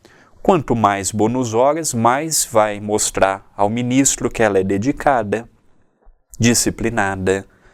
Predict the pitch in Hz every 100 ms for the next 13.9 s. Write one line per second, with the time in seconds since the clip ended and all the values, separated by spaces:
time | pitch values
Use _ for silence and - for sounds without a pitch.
0 | _ _ _ _ _ 139 117 117 - 113
1 | 110 104 95 - 92 - 107 101 101 98
2 | 95 101 _ _ _ _ _ _ _ _
3 | _ _ _ - 147 101 95 98 147 -
4 | 277 196 117 147 165 - 107 98 95 98
5 | 104 95 92 98 101 90 95 98 90 87
6 | 95 104 127 113 95 101 - - 107 101
7 | 104 92 101 127 135 92 - - - _
8 | _ _ _ - 104 - 117 - 185 226
9 | 226 220 185 175 151 - - 139 214 233
10 | 180 147 139 131 - 113 95 117 160 180
11 | - 131 120 120 - 104 98 107 101 92
12 | 92 92 95 - - 143 151 120 117 107
13 | 98 98 95 95 110 107 110 110